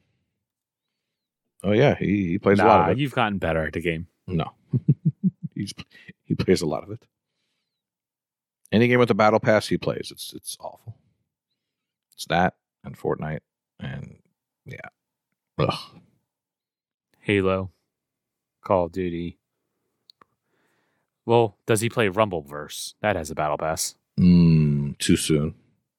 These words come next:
Speaker 1: Too soon, my friend. Unless you're Rumbleverse Egwene.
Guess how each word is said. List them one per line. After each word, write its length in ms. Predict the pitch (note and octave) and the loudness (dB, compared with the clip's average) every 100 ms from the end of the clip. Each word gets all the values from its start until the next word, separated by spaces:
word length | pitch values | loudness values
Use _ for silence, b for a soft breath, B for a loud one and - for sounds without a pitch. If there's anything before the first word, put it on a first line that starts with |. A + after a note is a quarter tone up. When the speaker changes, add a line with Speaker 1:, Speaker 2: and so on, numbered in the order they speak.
| _ _ _ _ _ _ _ _ _ | _ _ _ _ _ _ _ _ _
Speaker 1:
Too 160 | - D#2 | -2 -2
soon, 240 | - D2 | 0 -2
my 100 | C#2 | -2
friend. 360 | C#2 D#2+ D#2+ - _ _ _ _ _ _ _ _ _ _ _ _ _ _ _ _ _ _ _ _ _ _ _ _ _ _ _ _ _ _ _ - | -4 -4 -4 -8 _ _ _ _ _ _ _ _ _ _ _ _ _ _ _ _ _ _ _ _ _ _ _ _ _ _ _ _ _ _ _ -2
Unless 280 | F2 F#2 | 0 0
you're 100 | E2+ | 0
Rumbleverse 520 | E2 E2 E2 D#2+ D#2 - | 2 2 2 0 -2 -2
Egwene. 420 | - D#2 D#2 D#2+ | 0 0 2 -2